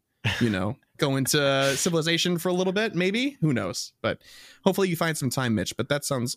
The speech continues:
awesome. Sounds like you had a great time at Go Fest. Thanks for the email. Well, if you, dear listener, would like to send us an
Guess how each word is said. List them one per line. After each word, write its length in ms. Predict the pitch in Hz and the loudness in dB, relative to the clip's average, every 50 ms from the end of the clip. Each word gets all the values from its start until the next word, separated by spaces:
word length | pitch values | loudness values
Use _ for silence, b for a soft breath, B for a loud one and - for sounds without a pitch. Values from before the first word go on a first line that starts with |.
| _ - | _ -4
awesome. 240 | 117 123 123 - 107 | -2 -2 0 -2 -2
Sounds 180 | - 131 120 | -2 -2 -2
like 80 | 131 127 | 0 0
you 80 | 127 113 | 0 0
had 80 | 104 139 | 0 0
a 20 | |
great 220 | - 123 120 127 - | 0 0 0 0 0
time 260 | - 120 113 117 127 - | 0 0 0 0 0 0
at 160 | 139 147 - | -2 -2 0
Go 160 | - 175 262 269 | 0 0 0 0
Fest. 420 | - - 107 - - - - - _ _ _ _ _ _ _ _ _ _ _ - | -2 -4 -4 -4 -4 -8 -10 -12 _ _ _ _ _ _ _ _ _ _ _ -2
Thanks 180 | 131 127 - | 0 0 0
for 80 | - 123 | 0 0
the 140 | 131 123 143 | 0 0 0
email. 300 | 123 110 101 82 - _ _ _ _ _ _ _ _ - | 0 0 0 -2 -6 _ _ _ _ _ _ _ _ 2
Well, 240 | 190 202 240 - - | 4 4 4 2 2
if 180 | 214 220 208 - | 0 0 2 2
you, 280 | 214 226 269 294 294 | 2 2 4 4 2
dear 200 | 214 240 240 240 | 2 2 2 2
listener, 320 | 233 220 202 190 - 220 202 | 2 2 2 0 2 2 2
would 120 | 180 165 | 2 4
like 200 | 170 175 202 208 | 4 2 2 2
to 80 | - 214 | 0 0
send 220 | - - 202 196 | 0 2 2 2
us 120 | 185 165 - | 2 0 2
an 100 | 170 | 0